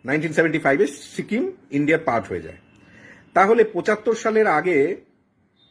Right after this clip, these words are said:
সিকিমের লোকজনের রাষ্ট্র পরিচয় ছিল তারা সি-, তারা সিকি-, সিকিমিজ। আর উনিশশো পঁচাত্তর সালের পরে সিকিমের মানুষজনের পরিচয়, রাষ্ট্র পরিচয় হলো ইন্ডিয়ান।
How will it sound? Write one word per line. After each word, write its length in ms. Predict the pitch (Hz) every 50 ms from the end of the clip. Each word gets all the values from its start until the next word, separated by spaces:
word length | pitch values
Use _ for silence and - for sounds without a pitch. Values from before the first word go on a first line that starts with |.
| _ _ _ _ _ _ -
সিকিমের 480 | - - 185 - 202 196 208 208 196
লোকজনের 540 | 196 185 190 185 180 170 214 202 208 208 185
রাষ্ট্র 260 | 185 175 - - 226
পরিচয় 420 | 208 - 202 190 196 - 208 208 196
ছিল 240 | 196 - 220 202
তারা 240 | 196 202 190 190 185
সি-, 680 | 185 - - - - - _ _ _ - 165 160 160 156 - - - - _
তারা 180 | - 170 180 185
সিকি-, 280 | 180 196 - - 196 147
সিকিমিজ। 640 | - - - - - - - - 190 151 113 92 80 - - - _ _ _ _ _ _ _ _ _ - - - - - _ _ _ _ _ _ - -
আর 340 | 139 151 180 160 143 139 135 - - - _ _ _ _ _ _ -
উনিশশো 320 | 147 160 196 202 - - 170
পঁচাত্তর 400 | - 180 - 214 196 - 214 190
সালের 320 | - - 190 185 185 180
পরে 540 | 185 - - 165 190 185 160 147 143 170 127 - _ _ _ _ _
সিকিমের 440 | - - 175 160 - 180 180 180 175
মানুষজনের 520 | 170 165 170 180 170 147 190 185 180 175
পরিচয়, 400 | 151 - 180 165 170 160 190 165
রাষ্ট্র 260 | 147 147 151 - 196 147
পরিচয় 360 | - 156 156 151 - 156 156
হলো 160 | 151 170 208
ইন্ডিয়ান। 380 | 202 143 117 98 92 87 80